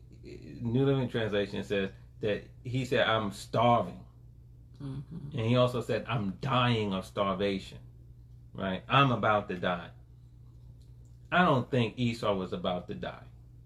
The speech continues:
Speaker 2: No. Mm-mm.
Speaker 1: But that's just as we are. You know, sometimes we have just the slightest bit of hunger pain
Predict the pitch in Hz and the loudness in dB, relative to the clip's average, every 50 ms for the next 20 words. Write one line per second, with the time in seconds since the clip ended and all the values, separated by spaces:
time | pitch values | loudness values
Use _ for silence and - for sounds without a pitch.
0 | - - - - - - - - - - - - - - - - - - - - | -20 -20 -20 -20 -18 -18 -18 -18 -18 -20 -20 -20 -20 -20 -20 -20 -20 -20 -20 -18
1 | - - - - - - - 143 147 180 196 - 208 185 170 - 147 127 117 107 | -18 -18 -18 -18 -14 -4 0 2 4 4 4 4 2 0 2 2 2 2 2 2
2 | 107 101 113 123 113 101 95 90 92 104 117 120 117 110 - 180 180 190 175 185 | 0 0 0 0 2 0 0 -2 -2 -4 -2 -2 -2 -2 -2 -2 -4 -2 -2 0
3 | 170 147 131 123 120 147 160 139 139 127 117 113 104 - 120 107 110 - - - | 0 0 0 0 0 0 0 0 0 0 0 -2 -2 -2 -4 -4 -4 -4 -6 -10
4 | 98 - - - 127 135 139 156 170 180 180 175 - - - 139 131 120 104 104 | -10 -10 -10 -8 -4 -2 0 0 0 0 -2 -4 -6 -8 -6 -6 -4 -2 -4 -4
5 | - 120 123 120 110 104 95 - - 104 92 85 85 - | -2 -2 -2 -2 -2 -4 -6 -6 -6 -8 -8 -8 -10 -14